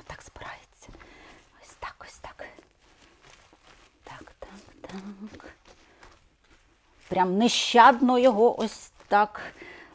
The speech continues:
силіконовою лопаточкою продавлюємо. Так, скоро, скоро, скоро. Ну що, отримали ми таку ось гуму.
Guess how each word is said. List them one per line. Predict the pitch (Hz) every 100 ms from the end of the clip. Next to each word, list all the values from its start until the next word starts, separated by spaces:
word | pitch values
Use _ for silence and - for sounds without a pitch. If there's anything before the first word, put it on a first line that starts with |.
| -
силіконовою | 214 208 214 - 233 226 196 220 214
лопаточкою | 208 - 214 220 233 - - 247 233 233 - - - - _ _ _ - - _ _ - - - - - - _ _ - -
продавлюємо. | 220 220 190 175 170 214 240 262 277 294 - - - _ _ - - - - - _ _ - -
Так, | - 185 185 220 - - - -
скоро, | - - - 214 208 226
скоро, | - - 233 240
скоро. | 240 - - 220 226 254 - _ - -
Ну | 254
що, | - 202
отримали | 190 - 247 233 214 226 214
ми | 202 196
таку | 208 208 220 240
ось | 214 -
гуму. | 202 196 233 220 294